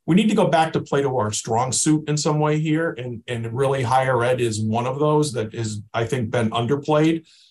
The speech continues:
Um, you know, I mean, Boston and other parts of the country have played off the fact that they have,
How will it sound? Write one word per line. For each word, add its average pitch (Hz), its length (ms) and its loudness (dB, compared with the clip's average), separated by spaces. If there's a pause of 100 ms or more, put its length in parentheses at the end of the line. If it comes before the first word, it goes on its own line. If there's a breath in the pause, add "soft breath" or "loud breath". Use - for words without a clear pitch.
(240 soft breath)
Um, 117 540 2
you 151 100 2
know, 139 300 0
I 127 60 -4
mean, 127 200 -6
Boston 147 680 2
and 117 160 -4
other 127 160 -4
parts 127 280 -2
of 123 60 -4
the 120 80 -6
country 131 360 -4
have 117 240 -4
played 120 260 -2
off 131 360 2
the 127 100 -6
fact 110 340 -2
that 107 140 -8
they 110 140 -2
have, 107 300 -2